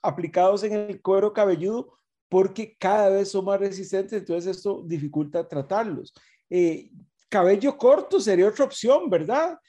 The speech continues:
Sin embargo, si lo tiene larguito, pues básicamente con que se lo amarre, esto puede ser un factor y que los padres constantemente estén revisando a sus niños.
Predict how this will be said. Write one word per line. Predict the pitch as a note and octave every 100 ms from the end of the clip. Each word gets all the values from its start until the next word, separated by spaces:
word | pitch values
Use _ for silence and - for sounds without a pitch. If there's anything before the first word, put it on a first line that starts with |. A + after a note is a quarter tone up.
| _ _
Sin | - G3
embargo, | F#3 G#3+ B3+ D4
si | C#4
lo | A3
tiene | G#3 A#3
larguito, | C4+ B3 G3 C#4+ E4
pues | B3+ G#3
básicamente | F3+ A#3 C4+ B3+ G#3+ A3+ A3 B3
con | A3
que | G3 F3+
se | F3 D#3+
lo | D3+
amarre, | C#3+ F#3 G#3 G3+ G#3+ - _ -
esto | G3 G3 A3
puede | G3+ G3
ser | F#3+ G3
un | F#3+
factor | G3 G3 B3
y | C4
que | - B3
los | A#3+
padres | - A#3+ G3 G3+ B3 C4 _ _
constantemente | - C#4 F#3+ G3 F#3 G3 F3+ F3 F3
estén | E3 D#3+
revisando | D#3+ C#3 C3 B2+
a | B2
sus | A#2+
niños. | A#2 A#2 C#3+ _ _